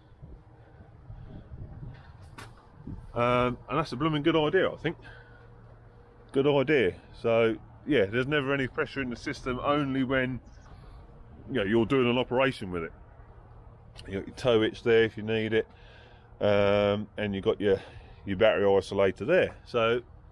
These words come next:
there you go. It's pretty simple, really. There's the front half of the, uh, the cab suspension bit there.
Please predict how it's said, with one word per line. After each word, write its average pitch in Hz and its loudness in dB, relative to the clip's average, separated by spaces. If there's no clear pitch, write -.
there 170 -2
you 143 -2
go. 214 0
It's 208 -4
pretty 127 -6
simple, 196 -6
really. 143 -2
There's 123 -6
the 120 0
front 143 2
half 131 4
of 113 0
the, 117 6
uh, 107 2
the 101 0
cab 123 -2
suspension 110 -8
bit 117 -4
there. 165 0